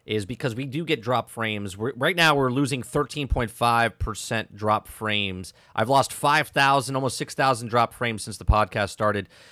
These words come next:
Um, so we're just keeping us, our cameras off the screen. If you wanna watch this after the fact, you can see it on YouTube. Um, but yeah, so the video,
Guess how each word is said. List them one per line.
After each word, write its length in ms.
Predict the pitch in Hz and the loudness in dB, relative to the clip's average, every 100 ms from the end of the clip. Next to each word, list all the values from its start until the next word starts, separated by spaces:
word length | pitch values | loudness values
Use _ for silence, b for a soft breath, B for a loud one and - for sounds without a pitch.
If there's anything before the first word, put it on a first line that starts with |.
| B | B
Um, 400 | 107 110 104 101 - | -2 0 0 -4 -10
so 240 | - 139 | -2 0
we're 300 | 135 - 135 165 | 0 -2 0 0
just 160 | 170 | -2
keeping 300 | 185 175 156 | -2 0 0
us, 340 | 139 147 139 - | 4 4 4 0
our 200 | 135 123 | 0 0
cameras 400 | 143 139 127 - | -2 -2 -2 0
off 300 | 117 127 - | 2 2 0
the 80 | |
screen. 340 | 117 - 127 135 | -12 -8 -8 -8
If 100 | - | -8
you 60 | |
wanna 220 | 120 143 135 | -4 -2 0
watch 360 | 120 135 - | 2 0 0
this 180 | 135 113 110 | -8 -6 -2
after 280 | 120 - | -2 -2
the 80 | 123 | -10
fact, 380 | - 120 120 120 | -4 0 0 -2
you 60 | 110 | -10
can 120 | 104 | -14
see 160 | - | -6
it 80 | 113 | -4
on 120 | 98 | -4
YouTube. 420 | 95 113 123 120 107 b b b - | -6 -8 -8 -10 -10 b b b -6
Um, 380 | 101 95 92 | -4 -2 -6
but 220 | 90 117 - | -6 -6 -2
yeah, 180 | 127 98 | -2 -2
so 180 | - 123 | -2 -4
the 80 | 120 | 0
video, 400 | 180 170 143 | 4 6 4